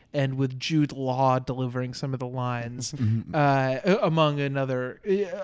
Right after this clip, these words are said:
Speaker 1: other people in the cast, such as Rachel Weisz, who was a little underwhelming for me.
Speaker 2: Yeah.
Speaker 1: Sometimes kind of, uh, kind of falls on its face, and, like, uh, it's weird because it so clearly is his movie, and, like,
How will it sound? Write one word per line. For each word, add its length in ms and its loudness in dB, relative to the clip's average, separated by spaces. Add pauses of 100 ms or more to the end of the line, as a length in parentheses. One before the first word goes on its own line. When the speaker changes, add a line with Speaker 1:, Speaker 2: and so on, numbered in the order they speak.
Speaker 1:
other 320 6
people 360 -2
in 60 -2
the 60 -4
cast, 320 0
such 220 -4
as 180 -4
Rachel 340 0
Weisz, 540 -2
who 260 -4 (140)
was 320 -4
a 80 -2
little 260 -2
underwhelming 600 -2
for 140 -8
me. 240 -6 (260)
Speaker 2:
Yeah. 240 6
Speaker 1:
Sometimes 400 0
kind 380 -4
of, 260 0
uh, 380 4
kind 240 -2
of 40 -4
falls 320 2
on 140 0
its 140 -8
face, 580 0
and, 400 -2
like, 320 -6
uh, 320 -2
it's 180 -4
weird 260 4
because 220 -2
it 200 -6
so 360 2
clearly 480 -4
is 260 -4
his 220 -12
movie, 460 -8
and, 180 -12
like, 280 -12